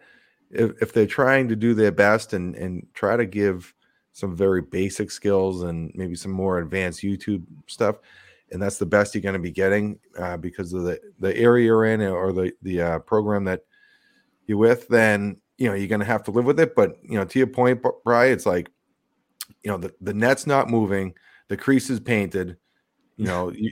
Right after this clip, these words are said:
Speaker 1: you, you work on your angles. You know, I was, like, a healthy scratch, you know, like, a mid-season black ace pretty much
Speaker 2: Mm-hmm.
Speaker 1: towards the end of my, uh, career. And I was more of, like, a goalie coach assistant,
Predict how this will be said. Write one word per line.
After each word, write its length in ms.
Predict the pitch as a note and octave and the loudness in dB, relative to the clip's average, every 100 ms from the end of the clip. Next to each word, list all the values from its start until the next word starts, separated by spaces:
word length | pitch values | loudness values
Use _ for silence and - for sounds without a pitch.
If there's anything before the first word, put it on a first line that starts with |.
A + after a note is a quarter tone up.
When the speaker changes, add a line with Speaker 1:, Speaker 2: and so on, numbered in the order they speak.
| - | -2
Speaker 1:
you, 180 | A2+ A2 | -2 -2
you 180 | A2 | -2
work 300 | G#2 B2+ C3 | 4 4 4
on 180 | C3+ A#2+ | 2 2
your 380 | G#2+ G2+ F#2+ F2+ - | 2 2 2 -4 -2
angles. 800 | B2+ C3 G2+ F#2+ F#2+ F#2+ - - _ - | 2 2 2 0 -2 -8 -16 -20 _ -10
You 80 | G#2+ | -6
know, 240 | F2 F2 - | -6 -6 0
I 120 | A#2+ | 2
was, 160 | C#3+ | 4
like, 260 | A2+ G2+ E2+ _ _ _ _ _ - | 2 0 -4 _ _ _ _ _ -10
a 220 | G2+ F2+ - - - | -8 -10 -16 -20 -4
healthy 380 | C3+ A#2+ A#2 | 0 2 0
scratch, 680 | G2+ - G#2+ G2 - - - - | -4 0 2 2 0 -10 -16 -12
you 100 | G#2 | -8
know, 100 | F2 | -6
like, 160 | F2 F#2+ | -6 -2
a 40 | |
mid-season 520 | A2+ C3 - B2+ F#2+ | 2 2 4 -2 -2
black 320 | F2+ G2 - | -2 -2 -2
ace 180 | G2 F#2 | -4 -6
pretty 200 | - F2+ | -6 -6
much 340 | D#2+ E2 - - - - | -4 -8 -10 -18 -20 -8
Speaker 2:
Mm-hmm. 140 | A2 G#2+ | -4 0
Speaker 1:
towards 180 | G#2 | 0
the 100 | F2+ | 0
end 140 | G2+ F#2+ | -2 -2
of 80 | F#2 | -2
my, 260 | F2+ F#2 | -2 0
uh, 240 | F2+ F2 E2+ _ - - - - - _ _ _ _ - | 0 0 -2 _ -20 -18 -18 -18 -20 _ _ _ _ 0
career. 400 | C3+ D3+ C#3 G#2+ | 6 8 8 6
And 100 | G#2+ | 4
I 120 | G#2+ | 4
was 100 | A2+ | 4
more 220 | A#2 A#2+ | 6 6
of, 80 | A2 | 6
like, 180 | A2 G2 | 4 2
a 60 | F#2 | 0
goalie 420 | G2 A#2 A2+ A2 | 4 4 4 0
coach 320 | A#2+ G#2+ G#2 | 0 -2 -2
assistant, 580 | G2 - A#2+ - D#2+ | -8 -6 -6 -6 -14